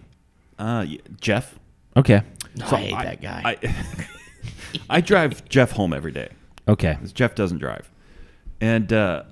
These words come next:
Speaker 1: he left his glasses, his reading glasses, at work.
Speaker 2: Mm.
Speaker 1: And going home, he needs 'em.
Speaker 2: Sure.
Speaker 1: And I said, "Well, I have to get dog food anyways," 'cause Harrison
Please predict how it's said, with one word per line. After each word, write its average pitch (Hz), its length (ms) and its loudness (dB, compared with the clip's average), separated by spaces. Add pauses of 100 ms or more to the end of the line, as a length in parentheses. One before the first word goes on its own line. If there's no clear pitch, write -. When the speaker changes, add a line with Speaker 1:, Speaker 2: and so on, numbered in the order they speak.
(680)
Speaker 1:
he 151 240 0
left 143 400 2
his 113 220 -4
glasses, 101 1000 -4 (440)
his 117 200 2
reading 123 320 2
glasses, 90 540 -4
at - 180 -8
work. 95 360 -4 (200)
Speaker 2:
Mm. 92 260 4 (440)
Speaker 1:
And 107 540 4 (920)
going 131 280 4
home, 104 380 2 (340)
he 117 120 2
needs 104 240 4
'em. - 180 -12 (180)
Speaker 2:
Sure. 80 420 -4 (960)
Speaker 1:
And 98 100 -2
I 98 40 -2
said, 104 160 -2
"Well, 120 480 6 (1080)
I - 40 -2
have 131 120 0
to 147 60 0
get 123 200 0
dog 113 280 4
food 117 560 2
anyways," 95 560 2
'cause 98 200 -4
Harrison 101 440 2